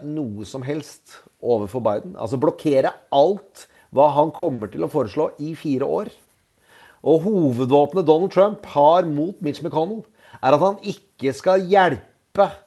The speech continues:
Mitch McConnell å vinne valget i Georgia.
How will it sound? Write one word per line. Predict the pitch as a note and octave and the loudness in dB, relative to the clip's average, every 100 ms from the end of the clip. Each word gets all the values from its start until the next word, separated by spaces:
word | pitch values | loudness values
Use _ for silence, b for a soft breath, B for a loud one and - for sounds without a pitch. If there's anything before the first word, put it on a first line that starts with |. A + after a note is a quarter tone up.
| _ _ - | _ _ -10
Mitch | C3+ C#3 | -8 -6
McConnell | E3 D3 D3 E3+ G3+ | -6 -2 0 0 -4
å | - D#3 | 0 0
vinne | E3 E3+ D#3 A2+ A2+ D#3 D#3+ | 0 -4 -4 -4 -4 -4 0
valget | C3 A#2+ A#2+ F3 - | 2 2 0 -6 -4
i | C#3+ D#3+ | -4 -2
Georgia. | C3+ B2 - F#3 | 2 0 0 -8